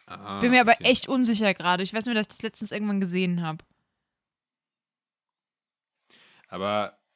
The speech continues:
Speaker 1: also, was ist eigentlich das Ding dahinter? Das ist, das ist kein Fetisch, oder? Das ist eher so ein Ident-,
Speaker 2: Also es gibt
Speaker 1: Identitätsding
Speaker 2: wohl,
Speaker 1: so, oder?
Speaker 2: es, die, die Dame, die da interviewt wurde, hat gesagt, es gibt wohl so und so.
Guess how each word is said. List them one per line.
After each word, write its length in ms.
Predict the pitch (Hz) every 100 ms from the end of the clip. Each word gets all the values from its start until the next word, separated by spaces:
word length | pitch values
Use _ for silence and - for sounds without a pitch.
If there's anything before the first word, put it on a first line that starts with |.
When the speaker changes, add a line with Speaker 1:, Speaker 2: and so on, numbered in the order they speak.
| -
Speaker 1:
also, 260 | 98 101
was 180 | 95 127
ist 100 | -
eigentlich 200 | 160 156
das 180 | 123 -
Ding 180 | 147 170
dahinter? 340 | 107 101 101
Das 120 | 95
ist, 220 | 104 - -
das 120 | -
ist 100 | -
kein 280 | 135 151 165
Fetisch, 480 | - 151 131 98
oder? 140 | 95 131
Das 140 | 107
ist 100 | 113
eher 200 | 123 127
so 180 | 117 117
ein 280 | 113 107 107 - _ _ _
Ident-, 280 | 110 120 131
Speaker 2:
Also 160 | - 127
es 140 | 127
gibt 160 | 135 294
Speaker 1:
Identitätsding 200 | - 107
Speaker 2:
wohl, 220 | 262 254
Speaker 1:
so, 140 | 196 185
oder? 160 | 185 139
Speaker 2:
es, 160 | 214
die, 300 | 247 240 240
die 140 | 208 220
Dame, 360 | 214 262 285
die 120 | 220 214
da 140 | 214
interviewt 640 | - 214 220 185 247 269
wurde, 320 | 226 254 247 220
hat 200 | 220 -
gesagt, 420 | 220 214 208 214
es 200 | - -
gibt 200 | 202 -
wohl 200 | 202 196
so 260 | 175 196 180
und 160 | 175
so. 380 | 190 220 277 320